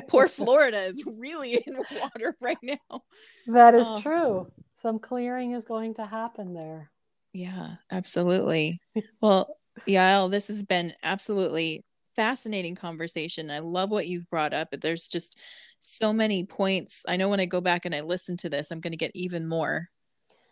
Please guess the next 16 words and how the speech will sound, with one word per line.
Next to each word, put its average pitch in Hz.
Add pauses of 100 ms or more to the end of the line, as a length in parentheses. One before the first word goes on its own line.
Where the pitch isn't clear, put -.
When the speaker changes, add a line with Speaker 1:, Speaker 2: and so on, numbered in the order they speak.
(160)
Speaker 1:
Um, 160 (180)
and 202
I 190
would 196
love 208 (140)
to, 180 (440)
you 190
know, 175
help 190
people 208
connect 180
with 185
you 156
and 156
find 190
you. 156